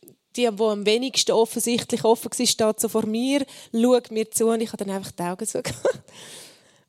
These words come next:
Aber die Freude in mir, ich dachte, "Wow." Ich hätte nie gedacht, dass ich da reinkomme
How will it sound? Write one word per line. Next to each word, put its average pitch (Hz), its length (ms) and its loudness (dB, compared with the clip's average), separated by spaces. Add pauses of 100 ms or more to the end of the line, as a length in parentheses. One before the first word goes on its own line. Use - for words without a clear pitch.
(120)
Aber 233 220 -2
die 214 140 -6
Freude 269 640 2
in 330 100 -4
mir, 202 280 -4
ich 202 80 -6
dachte, - 260 -14
"Wow." 214 600 -6 (540)
Ich - 120 -18
hätte 214 140 -6
nie 254 200 -2
gedacht, 277 640 -4
dass 214 120 -6
ich 214 120 -10
da - 180 -4
reinkomme 247 680 -4